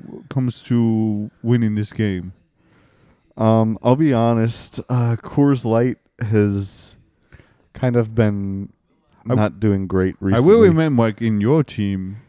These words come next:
Speaker 1: 'cause that's kinda like my,
Speaker 2: I'm
Speaker 1: that's
Speaker 2: Wonga.
Speaker 1: my, that's my brother.
Speaker 2: I'm Wonga.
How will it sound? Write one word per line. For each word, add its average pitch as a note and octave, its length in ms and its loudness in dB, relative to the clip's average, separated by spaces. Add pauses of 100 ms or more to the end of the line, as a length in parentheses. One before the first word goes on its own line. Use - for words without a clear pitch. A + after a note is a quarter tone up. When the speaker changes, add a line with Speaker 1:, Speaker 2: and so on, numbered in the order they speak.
Speaker 1:
'cause A#2+ 200 0
that's E3+ 180 0
kinda F#3+ 300 0
like C#3 200 0
my, A#2 140 4
Speaker 2:
I'm E3+ 100 4 (380)
Speaker 1:
that's G3+ 140 4
Speaker 2:
Wonga. G3 40 4
Speaker 1:
my, D#3+ 180 6 (220)
that's D3+ 200 -2
my C#3+ 180 2
brother. G#2+ 560 2
Speaker 2:
I'm C#3+ 200 6
Wonga. A#2+ 540 0